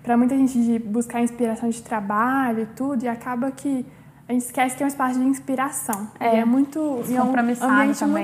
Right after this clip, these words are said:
Speaker 1: muito
Speaker 2: né?
Speaker 1: rico, que eu acho que a gente pode levar o nosso cérebro pra outros lugares.
Speaker 2: E lá só vai ter imagem bonita, né? Se a gente
Speaker 1: Sim.
Speaker 2: pensar.
Speaker 1: Ai, eu adoro.
Speaker 2: Não que a gente queira entrar numa bolha de alienação,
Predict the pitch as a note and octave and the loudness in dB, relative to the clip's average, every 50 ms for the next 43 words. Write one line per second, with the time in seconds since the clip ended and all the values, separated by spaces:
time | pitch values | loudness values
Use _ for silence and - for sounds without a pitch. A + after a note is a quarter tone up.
0 | D4+ - - G4+ - D4 C#4 A#3+ G#3+ - - A3+ A3 - A3 A3 A3+ - - B3 | 0 0 0 2 2 2 0 0 -2 -6 -10 -8 -6 -4 -6 -6 -6 -6 -6 -4
1 | A#3+ A#3 A#3 - - A#3 A#3 A3+ A#3+ A#3+ A#3+ A#3 A3+ - - - - - - - | -4 -4 -4 -6 -6 -4 -4 -2 -2 -2 -2 -2 -4 -6 -12 -20 -20 -20 -10 -4
2 | - A#3 A#3 A#3 A3+ A3+ A#3 A#3+ A#3 - A#3+ - B3+ A3+ A3+ A#3 G#3+ A3+ A#3+ A#3 | -2 0 2 2 2 2 2 0 0 -2 -4 -2 0 0 0 0 -2 -2 -4 -4
3 | - A#3+ A3+ A3+ A#3 A#3 A#3 - C4 A#3+ A#3+ C4+ C4 A#3 G3 - - - - - | -4 -4 -2 -2 -2 -4 -6 -8 -10 -8 -8 -8 -8 -8 -8 -8 -10 -12 -16 -14
4 | - - - - - - - - - - - - - - - B3+ B3+ B3 A3+ A3 | -12 -14 -14 -16 -18 -20 -20 -20 -20 -20 -20 -20 -14 -6 -2 0 0 2 2 2
5 | B3 C#4 C4+ - C#4+ C4+ C4 C4+ C#4+ D#4+ F#4 F#4 F#4 D#4+ E4 F4 F4 F4+ F4+ F4+ | 2 0 0 0 0 0 0 0 -2 -4 -4 -4 -6 -4 -4 -6 -6 -6 -4 -4
6 | C#4 A3+ - - A#3 A#3 A3+ A3+ A3 - A#3 G#3+ A#3 A#3 A3 G#3+ G#3+ G#3+ G#3+ A3 | -4 -4 -4 -8 -10 -8 -8 -10 -8 -6 -2 0 0 2 2 2 0 0 0 0
7 | A#3 A#3 F#3+ F#3 F#3+ F#3 - A#3 A#3+ A#3+ A#3+ A#3+ A#3 A#3+ A#3+ - - - - - | -2 -4 -6 -10 -12 -8 -6 -4 -4 -2 -2 -2 -4 -6 -8 -10 -14 -14 -6 -2
8 | G#3+ A3+ B3+ B3+ B3+ D4+ D4 D#4 D#4+ D#4 - - C4+ C4+ C4+ C4 B3+ B3+ A#3 A3 | 0 0 0 2 0 0 0 0 -2 -2 -2 -2 0 0 0 0 0 -2 -2 -2
9 | A3 A#3 A#3+ A#3 A#3 A#3 A3 G3+ G#3 G#3+ G#3+ A3+ A3+ A3 G#3 A3+ A3 G#3+ G#3 G#3+ | -2 0 0 0 0 0 -2 -2 -2 -2 -2 -2 -2 -2 -2 -2 -2 -2 -2 -2
10 | A3 A3 B3+ C#4+ D4 D4 - G#3+ | -2 -2 -2 -2 -4 -2 -2 -2